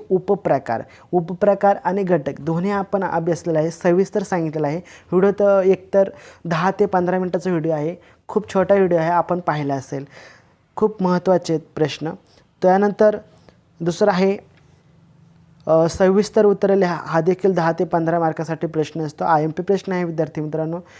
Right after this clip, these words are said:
अ, खरंच तुम्ही यावरती जास्त भर देण्याचा प्रयत्न करा, जास्त अभ्यास करा याच्यावरती. पहा दुसरा,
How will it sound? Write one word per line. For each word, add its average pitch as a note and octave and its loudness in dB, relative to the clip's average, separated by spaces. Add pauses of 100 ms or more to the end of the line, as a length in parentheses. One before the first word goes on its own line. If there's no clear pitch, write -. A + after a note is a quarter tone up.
(260)
अ, D#3+ 4 (100)
खरंच F#3 0
तुम्ही F#3 -4
यावरती E3+ 0 (840)
जास्त E3 -2
भर F3+ 0
देण्याचा E3+ -4
प्रयत्न E3 -6
करा, E3 -4
जास्त D#3 -6
अभ्यास D3 0
करा F3 -4
याच्यावरती. E3 -6 (360)
पहा E3+ 0
दुसरा, F3 0